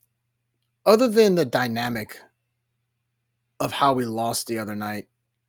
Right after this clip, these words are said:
where we were down by twenty and had the chance in the last few plays of the game, I think what hurts even more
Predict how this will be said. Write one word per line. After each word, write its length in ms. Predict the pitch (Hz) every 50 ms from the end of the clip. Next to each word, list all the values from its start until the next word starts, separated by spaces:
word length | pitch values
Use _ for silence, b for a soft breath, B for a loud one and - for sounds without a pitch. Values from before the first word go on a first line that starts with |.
| _ _ _ _ _ _ _ _
where 380 | 123 123 135 131 123 120 120 117
we 140 | 117 123 123
were 160 | 117 117 110
down 260 | 98 117 120 123 120
by 160 | 104 107 110
twenty 460 | 101 - - 117 233 117 113 110 107 107
and 100 | 101 95
had 220 | - 113 104 95
the 80 | 104 -
chance 460 | - - 113 113 110 110 104 - -
in 80 | 107
the 100 | 107 101
last 340 | 104 107 107 107 107 - -
few 140 | - 110 104
plays 340 | - - 110 110 107 98 -
of 80 | 98
the 80 | 90 92
game, 420 | 80 - 110 110 110 107 101 101 - _ _ _ _ _ _ _ _ _ _ _ _ _ _ _ _
I 80 | 131 151
think 260 | - - 247 240 -
what 140 | 185 139 -
hurts 260 | - 151 156 147 -
even 240 | 170 143 127 117 113
more 520 | 110 110 117 117 123 123 127 131 120 -